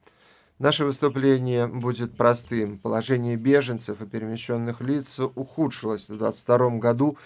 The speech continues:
и не улучшится в двадцать третьем году. Поэтому важно, чтобы международное сообщество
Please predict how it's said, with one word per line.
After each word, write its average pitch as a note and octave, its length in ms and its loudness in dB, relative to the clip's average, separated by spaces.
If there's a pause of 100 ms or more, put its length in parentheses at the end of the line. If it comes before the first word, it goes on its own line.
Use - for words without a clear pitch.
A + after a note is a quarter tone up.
(180)
и C#3 100 -2
не D3 160 0
улучшится C3+ 580 0
в B2+ 40 -6
двадцать C3 320 -2
третьем A#2+ 460 -2
году. G#2+ 480 -4
Поэтому A2+ 420 -4
важно, C3 300 4
чтобы G2+ 280 -8
международное A2 540 -4
сообщество A#2 800 -4